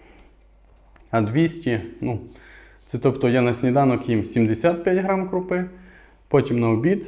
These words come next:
сімдесят п'ять і на вечерю всього лише п'ятдесят. Це, це дуже мало, я дуже голодний. Я із-за цього не злий,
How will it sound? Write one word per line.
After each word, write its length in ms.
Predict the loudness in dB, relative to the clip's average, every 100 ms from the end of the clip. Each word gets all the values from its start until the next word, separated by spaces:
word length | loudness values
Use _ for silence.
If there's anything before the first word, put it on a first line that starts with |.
| -14
сімдесят 560 | -4 0 0 0 -2 0
п'ять 280 | 0 0 -2
і 60 |
на 100 | 0
вечерю 640 | 2 0 2 2 2 -2 -4
всього 280 | -4 0 2
лише 260 | 0 -4
п'ятдесят. 680 | -4 -2 -2 -4 -4 -6 -6 -14 -20 _ _
Це, 260 | -2 -2 -2 -8 -10
це 100 | -2
дуже 260 | 0 0
мало, 460 | 2 2 2 0 -2 -8 -10
я 140 | -4 -4
дуже 220 | -2 -2
голодний. 540 | 0 2 2 2 -2 -6 -14 -20 -20 _
Я 180 | 2 4
із-за 220 | 4 2
цього 360 | 2 2 2 2
не 220 | 4 4
злий, 580 | 4 4 6 6 2